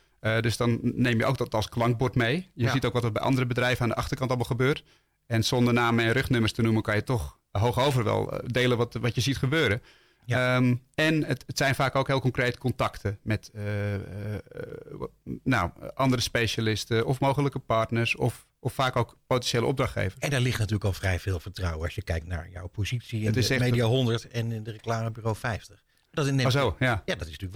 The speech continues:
Speaker 2: waar. Ehm,
Speaker 1: Ja, vertrouwen is ontzettend belangrijk, want dat, zonder dat kan ik mijn werk, eh, niet. Dat is echt een
Speaker 2: Maar is
Speaker 1: key.
Speaker 2: het ook, eh, kostenefficiënt?
Speaker 1: Kostenefficiënt?
Speaker 2: Ja, nou ja, ik bedoel, eh, eh, als je, je hebt natuurlijk van die,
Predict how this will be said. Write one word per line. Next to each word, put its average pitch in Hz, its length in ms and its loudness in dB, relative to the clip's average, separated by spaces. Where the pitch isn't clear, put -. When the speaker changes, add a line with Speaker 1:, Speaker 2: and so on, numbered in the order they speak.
Speaker 2:
waar. 85 140 -4
Ehm, 170 220 2
Speaker 1:
Ja, 123 240 0
vertrouwen 151 380 0
is 147 100 0
ontzettend 120 400 0
belangrijk, 101 460 2
want 101 120 0
dat, 104 180 -2
zonder 123 360 2
dat 123 200 0
kan 120 160 0
ik 113 100 0
mijn 107 160 2
werk, 95 280 -2
eh, 98 200 2
niet. 107 160 -2
Dat 113 120 0
is 113 80 0
echt 123 160 -2
een - 100 -14
Speaker 2:
Maar 131 140 0
is 170 60 0
Speaker 1:
key. 117 100 2
Speaker 2:
het 190 100 2
ook, 180 180 -2
eh, - 60 -18
kostenefficiënt? 175 800 -4
Speaker 1:
Kostenefficiënt? 160 840 0
Speaker 2:
Ja, 240 220 0
nou 208 140 0
ja, 190 80 0
ik 151 100 -2
bedoel, 139 280 0
eh, 113 600 2
eh, - 80 -4
als 101 220 -4
je, 107 80 -2
je 90 40 0
hebt 95 120 -6
natuurlijk 92 220 -6
van 101 100 -6
die, 87 180 -14